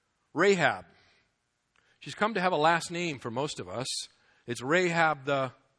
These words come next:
harlot. Rahab the prostitute. Rahab the brothel owner. Rahab the independent businesswoman. Rahab,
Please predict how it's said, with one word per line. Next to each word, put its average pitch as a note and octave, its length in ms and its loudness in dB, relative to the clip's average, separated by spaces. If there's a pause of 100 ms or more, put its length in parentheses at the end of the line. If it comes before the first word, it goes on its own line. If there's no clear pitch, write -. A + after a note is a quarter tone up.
(680)
harlot. - 720 -2 (1300)
Rahab E3+ 340 2
the C#3+ 60 -16
prostitute. E3 640 -8 (1120)
Rahab E3 560 4
the D#3 60 -8
brothel E3 560 2
owner. G#2+ 380 -10 (1040)
Rahab F#3 340 4
the E3 160 -4
independent E3+ 720 -2 (360)
businesswoman. C#3+ 680 -2 (1500)
Rahab, D#3 760 2